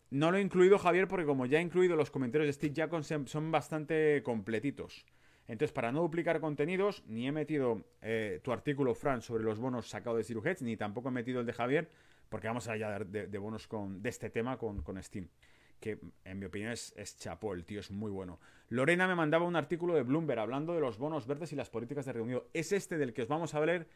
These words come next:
cuánto dinero hay que sacar realmente, cuánto hay que recaudar, por qué se emite un bono verde, con qué objetivos, cómo se financian realmente las políticas anticambio climático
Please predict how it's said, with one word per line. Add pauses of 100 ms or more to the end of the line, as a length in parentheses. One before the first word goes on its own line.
(640)
cuánto
dinero
hay
que
sacar
realmente,
cuánto
hay
que
recaudar,
por
qué
se
emite
un
bono
verde, (260)
con
qué
objetivos,
cómo
se
financian
realmente
las
políticas
anticambio
climático